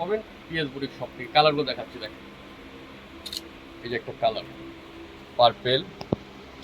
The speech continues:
প্রাইস তিন হাজার দুইশো টাকা ভিউয়ার্স। তিন হাজার দুইশো টাকা হলে এই ড্রেসটা নিতে পারবেন পিএস বুটিক and তুবা ফ্যাশন শপ থেকে। এই একটা কালার আঙ্গুর কালার, গলাতে কিন্তু এখানে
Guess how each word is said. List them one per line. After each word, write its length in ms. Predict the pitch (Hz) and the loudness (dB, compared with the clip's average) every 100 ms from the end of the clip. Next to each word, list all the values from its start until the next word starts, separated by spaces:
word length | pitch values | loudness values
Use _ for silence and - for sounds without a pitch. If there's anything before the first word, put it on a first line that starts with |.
| - - - - - | -14 -14 -14 -16 2
প্রাইস 300 | 156 165 190 190 - | 10 12 12 8 2
তিন 100 | 180 175 | 6 8
হাজার 200 | 175 175 | 10 8
দুইশো 200 | 170 170 156 | 6 6 8
টাকা 120 | 147 131 | 10 10
ভিউয়ার্স। 220 | 139 123 - | 10 8 6
তিন 100 | 151 | 6
হাজার 160 | 165 165 | 8 8
দুইশো 160 | 160 170 170 | 4 4 6
টাকা 100 | 170 | 8
হলে 100 | 170 | 6
এই 40 | 160 | 6
ড্রেসটা 220 | 160 - 151 | 4 2 -2
নিতে 140 | 151 151 | 0 4
পারবেন 220 | 156 196 190 - | 6 4 2 6
পিএস 220 | 165 156 | 8 8
বুটিক 180 | 160 170 170 | 4 2 2
and 100 | 135 | 0
তুবা 160 | 170 165 | 2 2
ফ্যাশন 220 | 156 135 123 | 2 -2 -4
শপ 120 | 127 - | -6 -8
থেকে। 180 | - - - - - - - - - - - | -12 -14 -14 -16 -14 -12 -12 -12 -14 -14 -4
এই 80 | 135 131 | 2 2
একটা 140 | 131 - | 0 -2
কালার 240 | 107 101 - - - - - - - - - - - - - - - - - - - - - - - - | -2 -2 -8 -14 -16 -16 -16 -16 -16 -16 -18 -18 -16 -16 -16 -16 -16 -18 -18 -18 -16 -16 -16 -16 -16 -6
আঙ্গুর 280 | 123 127 127 117 | -4 -2 -2 2
কালার, 240 | 110 123 - - - - - - - - - 110 - - - - - - - - - - - - - 135 | 4 4 0 -14 -14 -14 -14 -14 -14 -16 -16 -16 -14 -14 -16 -16 -16 -16 -16 -18 -18 -18 -16 -14 0 8
গলাতে 300 | 143 151 160 | 12 10 8
কিন্তু 140 | 165 165 | 4 4
এখানে 160 | 151 | 4